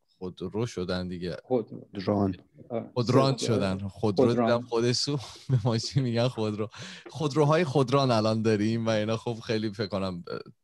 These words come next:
Speaker 1: تو بعضی مواقع بتونه کمک بکنه.
Speaker 2: دقیقاً. من خیلی منتظرم که د-، اجازه بدن که شروع کنه، چون ماشیناشون همه رو، این تسلاها این قابلیت رو دارن.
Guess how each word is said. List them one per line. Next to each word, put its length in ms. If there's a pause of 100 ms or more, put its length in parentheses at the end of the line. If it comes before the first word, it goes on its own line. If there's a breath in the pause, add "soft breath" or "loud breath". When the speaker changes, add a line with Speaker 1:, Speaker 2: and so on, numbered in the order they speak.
Speaker 1:
تو 120
بعضی 300
مواقع 280
بتونه 300
کمک 320
بکنه. 340 (760)
Speaker 2:
دقیقاً. 400
من 380 (180)
خیلی 260
منتظرم 680
که 440
د-، 280 (420)
اجازه 320
بدن 320
که 140
شروع 320
کنه، 220
چون 160
ماشیناشون 680
همه 300
رو، 220 (300)
این 240
تسلاها 520
این 160
قابلیت 580
رو 60
دارن. 380